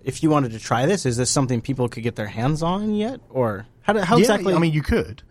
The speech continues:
Speaker 2: You
Speaker 1: Yeah, I
Speaker 2: could.
Speaker 1: know you probably wouldn't
Speaker 2: Um,
Speaker 1: want to, but
Speaker 2: I mean, he's got a, he's got a dedica-, he actually, you see on his desk, he's got two laptops,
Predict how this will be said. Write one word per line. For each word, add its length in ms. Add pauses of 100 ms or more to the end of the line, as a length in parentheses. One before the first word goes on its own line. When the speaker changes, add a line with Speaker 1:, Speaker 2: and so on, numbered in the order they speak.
(300)
Speaker 2:
You 100
Speaker 1:
Yeah, 80
I 40
Speaker 2:
could. 60
Speaker 1:
know 60
you 80
probably 200
wouldn't 180
Speaker 2:
Um, 40
Speaker 1:
want 180
to, 120
but 80
Speaker 2:
I 40
mean, 80
he's 180
got 140
a, 200 (300)
he's 160
got 100
a 60
dedica-, 300
he 160
actually, 280
you 140
see 160
on 80
his 120
desk, 180
he's 100
got 140
two 120
laptops, 500